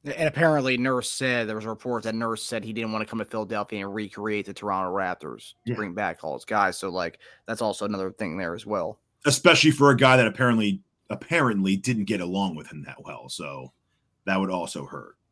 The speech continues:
Speaker 2: in that
Speaker 1: Yeah.
Speaker 2: process. And LaVine, good player. I, I'm gonna count the money again. It, that's, that's,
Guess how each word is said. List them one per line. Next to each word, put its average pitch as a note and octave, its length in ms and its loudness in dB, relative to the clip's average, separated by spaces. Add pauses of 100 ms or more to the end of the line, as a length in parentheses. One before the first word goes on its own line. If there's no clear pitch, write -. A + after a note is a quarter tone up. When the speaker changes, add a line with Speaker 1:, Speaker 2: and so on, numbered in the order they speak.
(260)
Speaker 2:
in C#2+ 100 -18
that C#2 60 -14
Speaker 1:
Yeah. C2 60 -14
Speaker 2:
process. - 600 -12 (300)
And A#2+ 100 0
LaVine, C#3+ 600 4 (1400)
good C#3 200 8
player. C3+ 440 6 (100)
I, F#2+ 220 -8 (1080)
I'm C#2+ 60 -18
gonna D2+ 120 -14
count A2+ 220 -2
the A#2 60 2
money A#2+ 300 6
again. E2+ 420 -6
It, D#2+ 180 -12
that's, - 240 -16
that's, - 400 -12